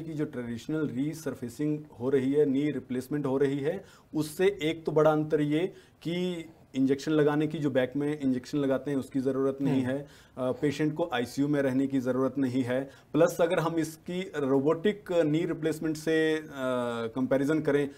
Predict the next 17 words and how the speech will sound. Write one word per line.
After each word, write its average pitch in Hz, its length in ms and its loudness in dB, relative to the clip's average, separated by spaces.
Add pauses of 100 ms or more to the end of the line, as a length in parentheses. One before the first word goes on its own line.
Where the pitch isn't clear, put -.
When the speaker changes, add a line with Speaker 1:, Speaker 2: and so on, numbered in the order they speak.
(220)
Speaker 1:
तो 156 100 6
वहाँ 151 420 2
भी 196 580 -2
पेशेंट 160 320 -2
को 165 80 6
आईसीयू 147 300 2
में 165 60 0
रखने 160 260 0
की 156 100 -4
ज़रूरत 165 420 4
है, 165 220 -2 (200)
साथ 135 320 -2
ही 175 60 -4
साथ 156 300 2
उसको, 156 380 0
अ, 147 360 0
इंजेक्शन 147 520 2